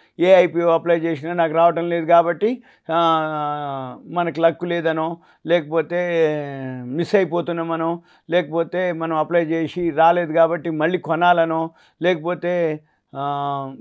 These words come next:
పెరిగిపోతుంది కదా, ఇంకా పెరుగుతుంది కదా" అనే ఆశతోటి, ఇంకా పెరగొచ్చేమో అనే ఉద్దేశంతోటి మళ్ళీ వీళ్ళు సెకండరీ మార్కెట్లో కొనటం ఏమాత్రం ఫాలో అయిపోయింది అనుకోండి, మళ్ళీ అడ్రస్ ఉండవు, ఆ షేర్లు ఉండవు.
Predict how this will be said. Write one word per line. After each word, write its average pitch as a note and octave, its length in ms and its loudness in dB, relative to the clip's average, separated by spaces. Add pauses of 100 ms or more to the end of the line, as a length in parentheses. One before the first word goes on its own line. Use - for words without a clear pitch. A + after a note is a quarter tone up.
(100)
పెరిగిపోతుంది F#3 600 0
కదా, E3+ 220 4
ఇంకా F3 300 2
పెరుగుతుంది E3 440 -4
కదా" E3 220 2
అనే D3+ 460 -6 (480)
ఆశతోటి, D#3+ 720 0 (320)
ఇంకా F3+ 200 4
పెరగొచ్చేమో F3 680 -2
అనే E3 280 -2
ఉద్దేశంతోటి D#3+ 920 -4 (300)
మళ్ళీ A3 260 4
వీళ్ళు F3 840 0
సెకండరీ F3+ 400 -2
మార్కెట్లో D#3+ 800 0
కొనటం E3 480 -2 (300)
ఏమాత్రం G3+ 460 4
ఫాలో F3 260 4
అయిపోయింది F3 420 -4
అనుకోండి, D#3+ 540 -4
మళ్ళీ E3 320 -2
అడ్రస్ D#3+ 380 2
ఉండవు, C#3+ 240 -4
ఆ A#2+ 140 -2
షేర్లు E3 340 -6
ఉండవు. F3 320 0